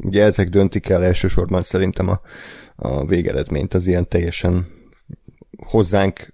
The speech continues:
nem közel álló filmeknek a megtippelése. Ö, következő alkotás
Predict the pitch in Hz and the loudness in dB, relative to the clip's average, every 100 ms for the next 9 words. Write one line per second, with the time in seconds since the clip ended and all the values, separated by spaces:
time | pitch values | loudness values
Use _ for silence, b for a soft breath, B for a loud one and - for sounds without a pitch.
0 | - 101 92 - 90 92 85 87 85 - | -4 0 0 0 0 2 2 2 0 0
1 | 87 87 - - - - - 95 - - | 0 -2 -4 -6 -4 -4 -4 -8 -6 -6
2 | 131 117 104 - _ B B B B B | -4 -4 -6 -10 _ B B B B B
3 | - - 95 92 95 101 - - - 180 | -20 -6 0 2 2 2 -4 -20 -4 0
4 | 156 - 107 110 110 107 110 - 110 117 | 0 2 2 4 6 4 0 2 2 4
5 | - - - | 0 -8 -12